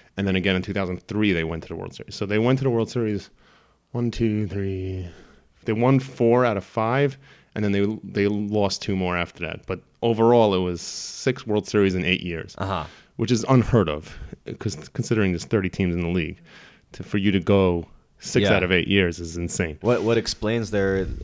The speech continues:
Speaker 2: how, why were they so successful for so long?
Speaker 1: Ah, so this is what we're gonna be talking about later, <laughs>
Speaker 2: Uh-huh.
Speaker 1: because I really wanted to talk about, like, the greatest pitchers of all time.
Speaker 2: Okay.
Speaker 1: And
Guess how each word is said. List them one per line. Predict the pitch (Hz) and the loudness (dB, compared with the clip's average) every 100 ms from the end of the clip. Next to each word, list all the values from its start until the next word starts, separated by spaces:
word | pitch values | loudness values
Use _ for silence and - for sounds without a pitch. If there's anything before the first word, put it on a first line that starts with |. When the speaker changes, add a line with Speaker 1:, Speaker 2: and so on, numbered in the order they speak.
| 78 - 98 | -10 -6 -6
Speaker 2:
how, | 76 | -4
why | 92 95 | -2 -2
were | 98 | 0
they | 95 92 92 90 | 0 0 -2 -4
so | - 104 95 92 | -4 -2 -2 -2
successful | 85 98 - 92 - 90 | -4 -6 -4 -4 -6 -10
for | 92 | -10
so | 82 90 | -6 -4
long? | 92 92 73 - | -4 -6 -6 -8
Speaker 1:
Ah, | 92 92 87 | -8 -8 -8
so | - 90 | -8 -6
this | 104 113 | -4 0
is | 139 92 | 0 0
what | 92 98 104 - _ - | -2 0 0 -2 _ -4
we're | 101 98 | -2 -2
gonna | 90 | -4
be | 92 | -6
talking | 107 104 92 | -4 -4 -2
about | 90 85 | -2 -2
later, | 92 127 92 92 - | 2 4 4 0 0
<laughs> | - | 0
Speaker 2:
Uh-huh. | 262 135 107 85 | 4 4 4 2
Speaker 1:
because | 110 - 92 92 92 90 - - - _ _ _ _ _ | 0 0 0 2 2 -2 -10 -20 -20 _ _ _ _ _
I | 110 120 | 2 6
really | 110 101 | 6 6
wanted | 98 95 | 4 2
to | 95 | 0
talk | 98 90 | -2 -2
about, | 90 87 - | -2 -2 -4
like, | 95 90 | -6 -4
the | 90 | -2
greatest | 92 87 | -2 0
pitchers | - 95 92 90 | -2 -2 -2 -4
of | 90 | -4
all | 87 | -6
time. | 85 98 110 131 | -4 0 2 0
Speaker 2:
Okay. | 95 101 85 80 _ _ - | 0 -2 -2 -6 _ _ -2
Speaker 1:
And | 95 92 90 90 82 | 0 2 0 -2 -4